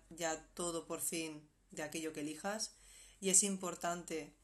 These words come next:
que durante este tiempo, sobre todo antes de que acabe este, este mes, dejar las cosas claras. Eh, os recomiendo coger un papel y empezar a escribir todo aquello que deseáis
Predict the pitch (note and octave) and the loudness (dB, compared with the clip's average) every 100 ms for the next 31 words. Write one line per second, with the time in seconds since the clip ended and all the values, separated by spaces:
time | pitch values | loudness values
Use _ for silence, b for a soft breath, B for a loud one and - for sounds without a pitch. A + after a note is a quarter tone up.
0 | - _ - F3 E3 E3 D#3+ F3 F3 F#3 | -20 _ -4 -2 -2 -2 -2 0 2 0
1 | - E3+ E3 E3 E3+ F3 D#3+ D#3 F3 E3+ | -4 -2 -2 -2 0 0 0 -2 -2 0
2 | E3+ - E3+ E3+ E3 F3 E3+ E3+ E3 - | -2 -2 -2 -2 -4 -2 0 2 2 2
3 | E3+ E3 D#3 D#3 D3+ E3 D#3+ D#3+ D3 - | 0 -4 -2 -4 0 0 0 -2 -4 -12
4 | B B B B F3+ E3+ - F3 E3 D#3+ | B B B B 2 2 2 0 2 0
5 | D#3 F#3 - - E3+ E3 G3+ A#3+ - - | -2 4 4 4 -4 -2 4 4 2 -6
6 | F3 E3 F3 F3 F3 E3+ - E3+ - F3 | -8 -4 2 2 2 2 2 0 0 2
7 | - F3 E3 F3+ G3+ G#3+ - B B B | 2 2 0 0 0 -2 -6 B B B
8 | B B B - F#3+ F3+ - F#3+ F3+ F3 | B B B -6 -2 0 0 0 0 -2
9 | F3+ F#3 F#3+ G3 F#3+ F#3+ F#3+ F3+ E3+ D#3+ | 0 0 2 2 0 0 0 0 -2 -2
10 | E3+ F3+ G3 - - F#3 E3+ F3 F#3+ F#3 | -2 -2 -6 -10 -6 -4 -2 -2 0 0
11 | F#3+ F#3+ F3+ F3+ F#3 - - F#3+ G3 G3+ | -2 -2 2 2 0 -4 -2 0 2 2
12 | F3+ - F3+ F3+ F#3+ G3 F#3+ - F3 D#3+ | 0 0 -2 0 0 0 -2 -2 0 0
13 | D#3+ D#3 D3+ D3+ D3 D3 - - F3+ E3+ | 0 0 0 -2 -2 -4 -8 -8 6 10
14 | - E3+ D#3+ F#3+ A#3 A#3+ | 10 10 0 0 -2 -4